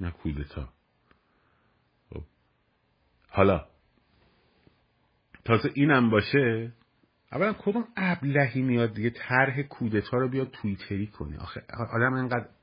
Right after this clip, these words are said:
احمق می‌شه، اون مخاطب اینقدر ساده است، یعنی، خب، آخه کدوم احمقی میاد مثلاً یه طرح کودتا داشته باشه، بیاد بگه که «خب،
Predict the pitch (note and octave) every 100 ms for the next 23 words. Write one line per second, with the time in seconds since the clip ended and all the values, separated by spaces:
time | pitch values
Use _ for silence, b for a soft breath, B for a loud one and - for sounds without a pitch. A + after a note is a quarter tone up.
0 | _ G2+ - G#2 A2 - E2+ E2+ F2 F#2
1 | G#2+ G2 B B B B - B2 A#2 A2
2 | G2+ A2+ A#2+ B2 A#2+ - - G2 F#2+ A2+
3 | A2+ - F2 E2+ E2+ E2+ - B B B
4 | B B _ F2+ A2 - b b b b
5 | b _ _ _ _ _ _ _ _ _
6 | _ _ _ _ _ _ _ - C#3+ -
7 | F#3 G#3+ - D3+ C3 C3+ B2+ A#2+ A#2 A2
8 | A2+ - A#2+ A#2+ C3 C3 C#3 - A2+ G#2
9 | C3+ B2+ G#2+ - C3+ G#2+ A2+ G#2+ G#2+ A2
10 | B B B B B - B2 B2 C3 B2+
11 | C#3 B2 A2 _ _ _ _ - - C#3+
12 | A#2